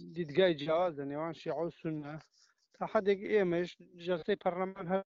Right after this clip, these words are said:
نیساب پێک نەهات. چوارشەمە جەلسەمان هەبوو. بەڵام فراکسیۆنە کوردستانیەکان کۆبووینەوە هەر لە ناو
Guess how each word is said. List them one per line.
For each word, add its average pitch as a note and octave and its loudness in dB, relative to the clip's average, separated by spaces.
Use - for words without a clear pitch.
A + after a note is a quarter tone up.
نیساب G3 0
پێک G3+ 4
نەهات. C#3+ -2
چوارشەمە D#3 -6
جەلسەمان F3+ -2
هەبوو. B2 -16
بەڵام F3+ 6
فراکسیۆنە E3+ -2
کوردستانیەکان D3+ -2
کۆبووینەوە F#3+ 4
هەر D3+ -4
لە D#3+ -8
ناو A#3 0